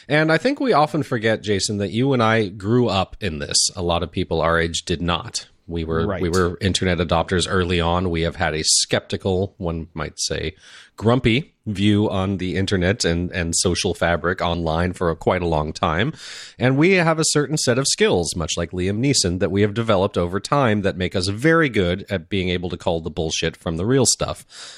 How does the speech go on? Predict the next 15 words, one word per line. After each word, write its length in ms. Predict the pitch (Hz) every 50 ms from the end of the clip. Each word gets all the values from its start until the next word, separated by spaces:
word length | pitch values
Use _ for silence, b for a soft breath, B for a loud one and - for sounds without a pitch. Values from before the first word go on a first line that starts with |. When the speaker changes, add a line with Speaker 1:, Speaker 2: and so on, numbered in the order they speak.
| B B B B
Speaker 1:
A 40 | 95 101
lot 180 | 123 170 214
of 60 | 185
people 260 | - 135 127 127 151 127
don't 220 | 123 120 120 113
have 260 | 143 170 185 170 123
that, 240 | 90 82 82 87 -
and 120 | 95 95 104
this 100 | 104 -
article 420 | 107 110 123 131 127 123 107 104 98
really 360 | 104 127 175 202 190 151 110
gets 280 | 101 113 104 - -
into 420 | - 113 117 123 - - 107 101 92
how 200 | - 104 104 101
we 340 | 98 107 107 101 98 90